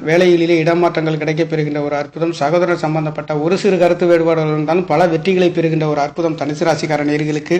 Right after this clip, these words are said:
இந்த கோச்சார கிரகங்களின் சஞ்சாரம் என்பது கிடைக்கப் பெறுகின்ற ஒரு அற்புதம். வாக்கு ஸ்தானங்கள், தன ஸ்தானங்கள், நீங்கள் பேசுகின்ற கண், நேத்திரம் என்று சொல்லக்கூடிய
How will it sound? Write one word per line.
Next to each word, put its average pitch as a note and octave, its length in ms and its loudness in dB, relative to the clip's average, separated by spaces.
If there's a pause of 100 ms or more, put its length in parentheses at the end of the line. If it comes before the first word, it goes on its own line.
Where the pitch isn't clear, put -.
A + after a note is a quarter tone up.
(520)
இந்த - 180 -10
கோச்சார F#3+ 400 6
கிரகங்களின் D#3+ 520 4
சஞ்சாரம் E3 440 4
என்பது D#3 280 0 (760)
கிடைக்கப் F#3 320 2
பெறுகின்ற F3 300 4 (360)
ஒரு D#3 100 4 (100)
அற்புதம். F3 400 4 (180)
வாக்கு F3+ 320 2
ஸ்தானங்கள், D#3+ 540 0
தன E3+ 240 4
ஸ்தானங்கள், D#3 540 2
நீங்கள் D3+ 260 -2
பேசுகின்ற E3+ 480 0 (100)
கண், D#3 240 4
நேத்திரம் D#3+ 420 0
என்று D#3 180 -4
சொல்லக்கூடிய D#3 500 -2